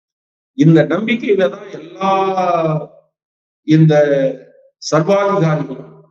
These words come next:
தேர்தலை சில நேரங்கள்ல சந்திக்கலாம்னு போவாங்க. அது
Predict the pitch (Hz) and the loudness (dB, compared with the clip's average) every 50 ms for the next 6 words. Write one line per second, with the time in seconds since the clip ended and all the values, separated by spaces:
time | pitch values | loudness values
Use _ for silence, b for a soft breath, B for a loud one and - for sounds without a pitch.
0 | _ _ _ _ _ _ _ _ _ _ _ _ _ _ _ - 170 180 214 214 | _ _ _ _ _ _ _ _ _ _ _ _ _ _ _ 0 2 2 4 4
1 | 214 214 196 185 - - - 160 160 156 156 156 165 170 165 160 160 156 160 165 | 4 2 2 0 -4 -6 -6 -6 -4 -4 -4 -4 -4 -4 -2 -2 -2 -2 -2 -4
2 | 160 - 165 151 160 156 160 143 143 139 143 147 - - - 135 139 135 135 - | -6 -6 -8 -10 -10 -10 -10 -8 -10 -10 -10 -12 -14 -14 -10 -6 -2 -2 -2 -2
3 | - - - - - _ _ _ _ _ _ _ _ _ _ _ _ _ _ _ | -4 -10 -14 -18 -20 _ _ _ _ _ _ _ _ _ _ _ _ _ _ _
4 | _ _ _ - - 160 202 - 285 | _ _ _ -4 0 0 2 4 4